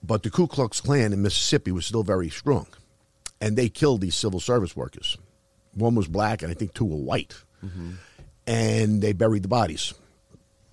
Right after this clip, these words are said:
Speaker 1: The F B I couldn't get anybody to talk. None of the Klan's guys would talk. So they recruited Greg Scarpa. They brought him to Mississippi,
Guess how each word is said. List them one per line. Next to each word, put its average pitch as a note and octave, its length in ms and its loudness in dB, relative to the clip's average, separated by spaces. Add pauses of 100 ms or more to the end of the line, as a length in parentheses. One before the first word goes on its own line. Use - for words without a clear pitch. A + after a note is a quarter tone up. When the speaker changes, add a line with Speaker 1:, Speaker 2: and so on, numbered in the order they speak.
(720)
Speaker 1:
The G#2+ 100 0
F B2+ 140 0
B A#2+ 120 2
I A2 120 4
couldn't - 300 -2
get G#2+ 140 2
anybody G#2+ 360 0
to G2 80 -4
talk. - 480 -6
None G#2+ 220 0
of A2 40 0
the G#2 140 -6
Klan's G#2+ 260 0
guys F#2 280 -2
would E2+ 120 -6
talk. A#2+ 300 -2 (180)
So - 160 -4
they A#2+ 140 4
recruited A#2+ 460 0
Greg G2 240 -2
Scarpa. - 400 -4 (1300)
They F#2 120 -2
brought C3 280 6
him C#3+ 120 8
to A#2 100 0
Mississippi, A#2+ 640 0